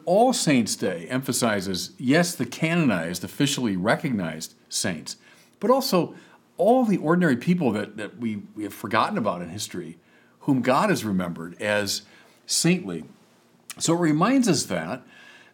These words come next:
being a saint is the ordinary goal of the Christian life.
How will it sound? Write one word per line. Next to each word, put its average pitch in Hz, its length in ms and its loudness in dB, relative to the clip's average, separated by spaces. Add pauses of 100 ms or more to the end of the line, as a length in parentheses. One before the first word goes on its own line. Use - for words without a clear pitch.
(100)
being 202 360 4
a 160 60 6
saint 170 680 2 (800)
is 156 180 4
the 175 220 4
ordinary 202 580 4
goal 139 400 2
of 139 80 -2
the 143 80 0
Christian 165 480 2
life. 185 540 0